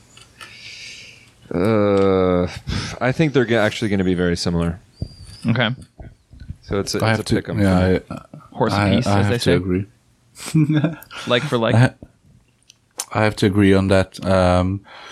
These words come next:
Speaker 3: I'm not sure. I haven't, I haven't looked into Bruno's, um, possibility of it,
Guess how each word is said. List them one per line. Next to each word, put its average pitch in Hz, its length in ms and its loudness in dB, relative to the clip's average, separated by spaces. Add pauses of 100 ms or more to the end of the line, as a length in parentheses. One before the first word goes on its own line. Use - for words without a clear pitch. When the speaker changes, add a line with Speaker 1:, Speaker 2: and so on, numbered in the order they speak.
(1400)
Speaker 3:
I'm 131 140 4
not 135 160 6
sure. 123 280 8
I 110 100 6
haven't, 120 500 2
I 107 120 4
haven't 120 280 2
looked 117 240 2
into 120 220 2
Bruno's, 113 760 4
um, 101 680 2
possibility 110 600 2
of 104 160 4
it, 107 140 0